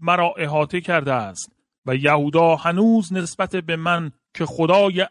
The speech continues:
امین و مقدس هستم سرکشی می‌کند." در آن زمان هنوز در حکومت جنوبی یهودا تعدادی پادشاهان خوب یافت می‌شد، ولی در حکومت شمالی هیچ پادشاه خوبی نبود.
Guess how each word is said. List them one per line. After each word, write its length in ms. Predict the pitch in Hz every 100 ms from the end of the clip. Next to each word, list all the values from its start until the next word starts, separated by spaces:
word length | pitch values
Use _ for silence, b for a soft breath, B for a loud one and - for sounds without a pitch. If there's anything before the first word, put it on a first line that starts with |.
| -
امین 420 | 170 185 214 196
و 100 | 175
مقدس 600 | 165 160 151 - 135 -
هستم 680 | 131 123 - 170 170 156 131 _ _
سرکشی 720 | - 156 147 - 143 - 190
می‌کند." 600 | 143 113 110 95 78 _ _ _ _ _ _ _ -
در 200 | 226 233
آن 120 | 262
زمان 640 | 214 180 170 175 180 185 -
هنوز 540 | 143 160 165 208 202
در 180 | 165 147
حکومت 680 | 135 139 - 143 156 208 214
جنوبی 520 | 147 139 127 127 123
یهودا 840 | 117 113 107 107 127 147 151 156
تعدادی 640 | - 151 147 156 185 208 214
پادشاهان 1000 | - 139 123 113 127 117 120 123 117 113
خوب 580 | - 85 - 170 180 160
یافت 420 | 156 170 175 131
می‌شد، 480 | 113 - 104 98 -
ولی 300 | 151 220 269
در 180 | 233 175
حکومت 580 | 156 143 151 147 131 139
شمالی 800 | - 143 135 131 160 190 202 202
هیچ 500 | - 240 262 247 - -
پادشاه 580 | 147 135 131 135 127 117
خوبی 380 | - 190 226
نبود. 520 | 226 247 185 143 -